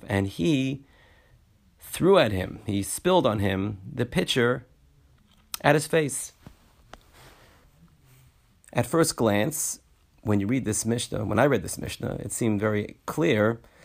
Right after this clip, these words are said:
that it's the Eved who's coming to bring a, a ketone of water to mix into the wine,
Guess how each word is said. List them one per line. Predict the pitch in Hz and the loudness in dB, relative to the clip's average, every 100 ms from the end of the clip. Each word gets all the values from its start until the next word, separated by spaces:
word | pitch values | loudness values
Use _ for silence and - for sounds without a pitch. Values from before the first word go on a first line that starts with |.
| - _ - | -20 _ -2
that | 104 101 - | 4 4 2
it's | 110 - | -2 -4
the | - 98 92 - | 0 0 2 4
Eved | 139 135 | 4 4
who's | 104 | -2
coming | - 117 117 101 | 2 2 4 2
to | 95 | -2
bring | 90 113 104 95 82 - - - - - - - _ - - - | 2 2 2 0 -6 -14 -20 -20 -20 -20 -20 -20 _ -18 -12 -2
a, | 104 98 | 0 0
a | 95 90 | 0 -4
ketone | - 127 143 113 | -4 -2 0 0
of | 90 85 98 | -2 -4 -4
water | 101 127 156 123 | 0 2 2 0
to | - | -2
mix | 104 127 - - - - - - - | -2 -2 -6 -10 -14 -20 -20 -18 -6
into | 80 95 | -4 -2
the | 101 | -2
wine, | 120 156 165 85 | 2 2 2 0